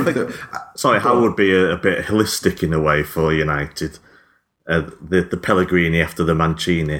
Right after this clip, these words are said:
Speaker 2: which is not for me. That's not me saying Mancini was a horrible person. He's obviously not <laughs> Mourinho. But I think United need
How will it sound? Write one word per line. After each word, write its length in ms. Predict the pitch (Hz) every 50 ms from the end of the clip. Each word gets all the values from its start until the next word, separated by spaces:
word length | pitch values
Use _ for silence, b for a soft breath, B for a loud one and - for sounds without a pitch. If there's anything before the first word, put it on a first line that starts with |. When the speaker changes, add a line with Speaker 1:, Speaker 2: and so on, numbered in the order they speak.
| 76 -
Speaker 2:
which 180 | 92 90 - -
is 80 | 85
not 280 | 95 98 - - - -
for 200 | - 95 92 87
me. 120 | 85 87 - B B B B B B B
That's 220 | 110 101 - -
not 200 | 117 117 101 87
me 120 | 92 98 92
saying 240 | - 101 87 87
Mancini 400 | 87 85 87 85 - 98 92 85 82
was 100 | 82 82
a 60 | 87
horrible 340 | 90 87 85 80 73 82 80
person. 420 | - 90 80 80 78 78 - 78
He's 160 | 78 76 73
obviously 300 | 82 78 73 - - 80
not 480 | 73 76 73 76 76 - - - - -
<laughs> 20 |
Mourinho. 840 | - - - 214 - - 123 107 104 98 95 95 87 76 71 80 80 B B B B B
But 80 | - 95
I 40 | 90
think 200 | - 123 104 82
United 480 | 98 98 92 87 87 87 - 90 76
need 340 | 87 90 87 87 87 82 82